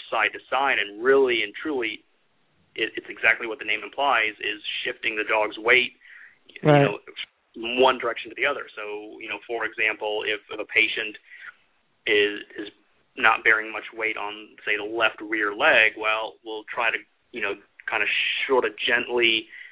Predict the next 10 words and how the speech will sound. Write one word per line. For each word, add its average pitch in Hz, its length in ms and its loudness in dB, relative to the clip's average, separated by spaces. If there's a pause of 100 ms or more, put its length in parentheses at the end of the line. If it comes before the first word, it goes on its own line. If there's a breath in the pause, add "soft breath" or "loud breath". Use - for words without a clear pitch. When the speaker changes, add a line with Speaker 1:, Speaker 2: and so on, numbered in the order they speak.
(420 loud breath)
Speaker 1:
shove 120 260 8
that 117 220 2
dog 113 240 2
over, 117 640 2
kinda 110 240 -4
onto 123 500 0
that 113 220 -2
left 113 340 2 (800)
rear 113 300 4
leg, 120 480 2